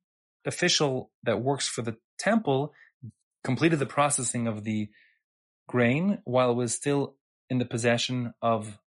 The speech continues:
the Beis Hamikdash, because the Beis Hamikdash is exempt from Trumas HaMaasros, and the obligation for giving Trumas HaMaasros kicks in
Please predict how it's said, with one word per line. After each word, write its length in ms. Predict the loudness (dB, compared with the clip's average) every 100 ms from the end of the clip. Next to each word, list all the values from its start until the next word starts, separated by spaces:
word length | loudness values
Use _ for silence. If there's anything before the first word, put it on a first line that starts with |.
| _
the 60 | -4
Beis 240 | -4 -2
Hamikdash, 500 | 0 0 -2 -10 -12 -14 -20 -20 _
because 240 | -4 -2
the 60 | 0
Beis 240 | 0 0
Hamikdash 380 | -2 -2 -2 -2
is 140 | -4
exempt 680 | -4 -4 -2 0 0 -2 -10 -16 -10
from 420 | 0 0 0 -4 _ _
Trumas 300 | -4 -2 -2
HaMaasros, 540 | 0 -2 -2 -4 -4 -10 -20 -10
and 120 | -2
the 40 | 0
obligation 520 | 2 2 2 0 -2
for 120 | -6
giving 240 | -2 -2 -2
Trumas 260 | -4 -2
HaMaasros 440 | -2 -2 -2 -4 -6
kicks 300 | -6 -4 -2
in 260 | 0 -2